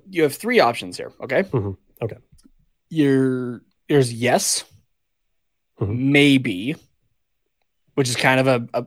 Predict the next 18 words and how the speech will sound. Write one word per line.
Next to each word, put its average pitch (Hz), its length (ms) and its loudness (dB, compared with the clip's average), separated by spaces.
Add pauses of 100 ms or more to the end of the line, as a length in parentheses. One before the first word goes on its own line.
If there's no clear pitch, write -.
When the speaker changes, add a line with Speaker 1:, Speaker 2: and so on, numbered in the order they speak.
Speaker 1:
a 123 80 -4
weak 131 400 -4
answer, 107 320 -4
I'll 98 80 -4
say. 101 300 -8 (340)
Speaker 2:
Okay. 117 240 -2 (200)
Speaker 1:
So 117 220 -2
Speaker 2:
It's 147 120 4
Speaker 1:
yes, 151 100 6
Speaker 2:
an 147 60 4
option, 147 300 2
but 131 120 2
don't 110 180 2
pick 104 220 -2
it. - 180 -12 (1300)
Speaker 1:
I'll 160 120 6
judge 127 340 4
you - 180 -8